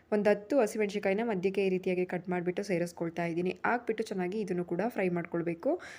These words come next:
ನಂತರ ಇಲ್ಲಿ ಒಂದು ಐದರಿಂದ ಆರು ಗೋಡಂಬಿ ಪೀಸಸ್‌ನು ಕೂಡ ಹಾಕ್ಕೊಳ್ತಾ ಇದ್ದೀನಿ. ಗೋಡಂಬಿ ಹಾಕೋದ್ರಿಂದ ನಮಗೆ ಗ್ರೇವಿ ಥಿಕ್ನೆಸ್ ಬರುತ್ತೆ, ಹಾಗಾಗಿ ನೋಡಿ ಹಾಕ್ಬಿಟ್ಟು ಇದನ್ನು ಕೂಡ ಸಾಫ್ಟ್ ಆಗೋವರೆಗೂ ಕೂಡ ಫ್ರೈ ಮಾಡ್ಕೊಂಡಿದ್ದಾದ ನಂತರ ಇದನ್ನ ಗ್ಯಾಸ್ ಫ್ಲೇಮ್ನ ಆಫ್ ಮಾಡಿಬಿಟ್ಟು ಅದು ತಣ್ಣಕ್ಕಾದ್ಮೇಲೆ ಸ್ವಲ್ಪ ಕೊತ್ತಂಬರಿ ಸೊಪ್ಪನ್ನ ಹಾಕ್ಕೊಂಡು ಸ್ವಲ್ಪ ನೀರನ್ನ ಹಾಕ್ಕೊಂಡು ಇದನ್ನ ರುಬ್ಕೊಳ್ಬೇಕಾಗುತ್ತೆ.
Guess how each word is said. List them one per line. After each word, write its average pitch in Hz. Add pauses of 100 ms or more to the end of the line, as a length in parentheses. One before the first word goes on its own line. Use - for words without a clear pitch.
(160)
ನಂತರ 285
ಇಲ್ಲಿ 240
ಒಂದು 208
ಐದರಿಂದ 208
ಆರು 190
ಗೋಡಂಬಿ 185
ಪೀಸಸ್‌ನು 185
ಕೂಡ 185
ಹಾಕ್ಕೊಳ್ತಾ 180
ಇದ್ದೀನಿ. 175
ಗೋಡಂಬಿ 190
ಹಾಕೋದ್ರಿಂದ 196
ನಮಗೆ 208
ಗ್ರೇವಿ 190
ಥಿಕ್ನೆಸ್ 190
ಬರುತ್ತೆ, 175 (480)
ಹಾಗಾಗಿ 196
ನೋಡಿ 233
ಹಾಕ್ಬಿಟ್ಟು 220
ಇದನ್ನು 196
ಕೂಡ 190
ಸಾಫ್ಟ್ 185
ಆಗೋವರೆಗೂ 180
ಕೂಡ 185
ಫ್ರೈ 185
ಮಾಡ್ಕೊಂಡಿದ್ದಾದ 214
ನಂತರ 175 (540)
ಇದನ್ನ 226
ಗ್ಯಾಸ್ 214
ಫ್ಲೇಮ್ನ 226
ಆಫ್ 202
ಮಾಡಿಬಿಟ್ಟು 190
ಅದು 208
ತಣ್ಣಕ್ಕಾದ್ಮೇಲೆ 208
ಸ್ವಲ್ಪ 202
ಕೊತ್ತಂಬರಿ 196
ಸೊಪ್ಪನ್ನ 196
ಹಾಕ್ಕೊಂಡು 190
ಸ್ವಲ್ಪ 269
ನೀರನ್ನ 233
ಹಾಕ್ಕೊಂಡು 190
ಇದನ್ನ 190
ರುಬ್ಕೊಳ್ಬೇಕಾಗುತ್ತೆ. 180